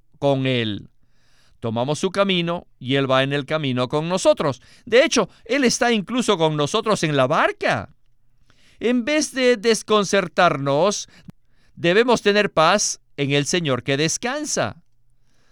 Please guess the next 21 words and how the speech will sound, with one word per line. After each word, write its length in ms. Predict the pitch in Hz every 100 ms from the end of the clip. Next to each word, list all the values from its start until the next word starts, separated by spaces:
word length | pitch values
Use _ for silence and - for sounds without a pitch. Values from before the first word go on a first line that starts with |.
| _ _ _ _ _ _
Así 320 | - 226 262
que, 320 | 233 226 226 -
una 260 | - 220 208
vez 180 | 214 208
que 120 | 208
los 160 | 190
discípulos 560 | 165 165 220 196 196 170
llegaron 340 | 165 175 180
al 100 | 160
otro 220 | 165 160 156
lado 240 | 156 156
del 200 | 131 131
lago, 460 | 160 131 120 127 -
se 240 | - 143
encontraron 580 | 139 135 131 135 147 151
con 180 | 131 131
una 200 | 147 147
persona 600 | 139 127 - 156 123 117
que 200 | 110 127
estaba 500 | 120 - 151 147 147
poseída 1200 | _ - 156 - 147 139 190 233 170 123 135 165